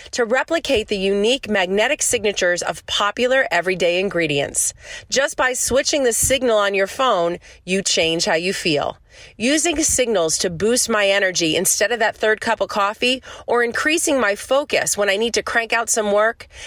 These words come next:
They even have signals for getting deeper, more restful sleep. I've been using my Happy to prepare me for meditation and to lull me to sleep. Happy is backed by decades of research, and it comes with a three hundred and sixty-five day guarantee.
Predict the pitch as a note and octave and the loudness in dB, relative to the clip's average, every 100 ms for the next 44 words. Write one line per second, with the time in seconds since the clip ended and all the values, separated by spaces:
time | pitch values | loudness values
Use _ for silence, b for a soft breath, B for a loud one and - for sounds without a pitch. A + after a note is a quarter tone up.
0 | B A3+ A#3+ C4+ D4+ B3+ G3+ - A#3 A#3+ | B -2 2 2 2 0 0 0 0 0
1 | A#3+ A#3 G3 F#3 F#3+ F#3 G#3 A3 - A#3 | 0 0 -2 0 0 0 0 -2 0 0
2 | - G3 F#3+ G3+ G3+ - F3+ F3 - F3+ | 0 0 2 4 2 0 0 0 0 0
3 | E3+ - E3+ C#3+ - - B B A#3 C4 | 0 0 0 -2 -6 -14 B B -2 0
4 | D4+ D4 C#4+ B3+ A3 B3+ C#4+ F3+ F#3 F#3 | 2 2 2 2 2 0 0 -2 0 -2
5 | F#3 F#3 - B3 A#3+ B3+ A#3 G#3 F#3+ F#3 | -2 -2 0 0 0 -2 -2 0 0 0
6 | B3+ A#3+ - B3+ - F#3 F#3+ F3+ F#3 A3 | 0 0 0 0 0 -2 0 0 2 2
7 | A#3 B3 A#3+ - A#3 - G3 E3 - - | 2 0 0 0 0 0 0 -2 -4 -14
8 | B B B C4 C#4 D4+ B3+ F#3+ A3 A#3 | B B B -2 -2 0 -2 0 0 0
9 | C4+ A3 G3 F3+ D4 - D4 A3+ G#3 F3+ | 0 -2 0 0 -2 0 -2 0 -2 0
10 | B3 B3 D3+ C#3+ - - B B F3+ F3+ | 0 0 0 -2 -2 -6 B B -2 -2
11 | - G#3+ A3+ C4+ G#3+ E3 - F3 A3+ B3+ | -2 -2 -2 -2 -2 -2 -2 -2 0 0
12 | B3 A#3+ G#3+ - C4 - D4 C#4+ G3+ G#3+ | 0 0 0 0 -2 -2 -2 -2 -2 0
13 | B3+ G#3 G#3 G#3 F3+ F3 F3 F3 - C#3+ | -2 0 2 2 2 2 2 0 -2 -2
14 | - | -4